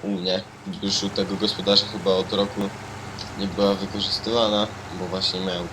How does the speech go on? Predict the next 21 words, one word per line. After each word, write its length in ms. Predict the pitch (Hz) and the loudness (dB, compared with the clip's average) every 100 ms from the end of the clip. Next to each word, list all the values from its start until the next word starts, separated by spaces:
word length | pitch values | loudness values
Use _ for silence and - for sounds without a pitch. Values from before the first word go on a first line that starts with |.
| - | -6
nową 400 | 92 98 98 101 101 - - - - - - - - - - - - - - - - - - | -2 0 2 0 0 -6 -12 -12 -12 -12 -12 -12 -12 -12 -10 -10 -10 -12 -10 -12 -12 -8 0
prasę. 440 | 101 101 107 107 - - - - - - - - - - - - | 2 2 2 2 -2 -12 -16 -16 -16 -16 -16 -16 -16 -18 -18 -6
Kuna 300 | 131 139 143 | -4 0 -2
chyba, 360 | - 127 120 123 - - - | -4 -2 -2 -2 -8 -16 -8
czy 200 | - - | -6 -2
czegoś 260 | - - | -2 -2
tak, 180 | - - - - - - - | -6 -6 -8 -12 -14 -14 -6
coś 220 | - 101 | -2 -2
tego 200 | 104 98 | 0 0
typu. 360 | 120 110 117 117 - - - - - - | 2 2 2 -2 -6 -20 -20 -20 -18 -12
Już 220 | - - | -4 0
jej 140 | 104 101 | 2 2
nie 120 | 101 | 2
wykorzystywał. 840 | 92 98 101 101 - 110 98 101 104 - - - - - - - - - - - - - - - - - - - - | -2 -4 -4 -2 0 2 4 2 0 -16 -20 -20 -20 -20 -20 -20 -20 -20 -16 -14 -14 -14 -20 -20 -20 -20 -20 -18 -8
No, 220 | 120 120 | -2 2
u 120 | 110 | 2
mnie 160 | 101 104 | 2 0
się 140 | 104 | -2
zawsze 300 | 101 - 101 - - | -2 0 -2 -6 -10
przyda. 420 | - - 98 95 98 - - - - - - - - - - - | -2 0 4 2 2 -4 -12 -12 -12 -12 -10 -10 -10 -10 -8 -2
Ale 180 | 113 | 0